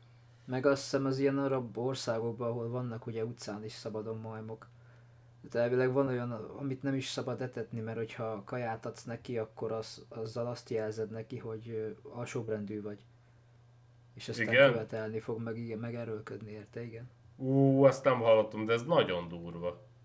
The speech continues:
Speaker 1: Elvileg.
Speaker 2: Hmm.
Speaker 1: Meg ugye mosolyogni se szabad rájuk, mert az pont az agresszió jelen náluk, ha jól tudom.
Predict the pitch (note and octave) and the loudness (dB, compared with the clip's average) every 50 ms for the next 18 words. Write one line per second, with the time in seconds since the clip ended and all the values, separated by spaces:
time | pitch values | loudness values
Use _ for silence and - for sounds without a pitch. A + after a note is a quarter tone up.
0 | - - - - - A2 G#2+ A2 G#2+ A#2+ A2+ A#2 A#2+ B2 - - - - - - | -20 -20 -20 -16 -12 -10 -8 -8 -8 -8 -8 -8 -10 -12 -14 -20 -20 -20 -20 -20
1 | - - - - - - - - - - - - - - - - - - - - | -20 -20 -20 -20 -20 -20 -20 -20 -20 -20 -20 -20 -20 -20 -20 -20 -20 -20 -20 -20
2 | - - C#3+ C#3 C3 A#2 A2 G2 F2+ F2+ E2+ - - - - _ - - - - | -14 -8 -4 -4 -2 -2 -4 -6 -8 -10 -12 -16 -20 -20 -20 _ -20 -20 -20 -20
3 | - - - C3+ B2+ C3+ C3+ C3+ C3+ C#3 C3 - C#3 A#2+ A#2 A#2 A#2 - - A#2+ | -16 -8 -4 -2 2 2 4 4 4 2 0 0 0 -2 0 -2 -4 -6 -8 -6
4 | - - B2 A#2+ A#2+ A2 A#2 A#2+ A#2 A#2 A#2 A#2 - B2+ A#2+ A#2+ A#2+ A2+ - - | -6 -4 -4 -4 -4 -4 -4 -4 -2 -2 -2 -4 -4 -6 -4 -4 -4 -4 -6 -8
5 | - B2 A#2 A2+ G#2+ A2+ A2 A#2+ A#2 A#2 A2 A2 - - - A2+ G#2+ G#2+ G#2+ G#2+ | -10 -10 -10 -8 -8 -8 -6 -6 -4 -6 -6 -6 -8 -8 -4 -2 -2 -2 -2 -4
6 | G#2+ A2 G#2+ G#2+ G#2+ G#2+ A2 - - G#2+ G#2+ G#2+ G#2+ - A2+ A#2 | -8 -10 -10 -10 -10 -10 -10 -12 -12 -12 -12 -12 -12 -12 -12 -12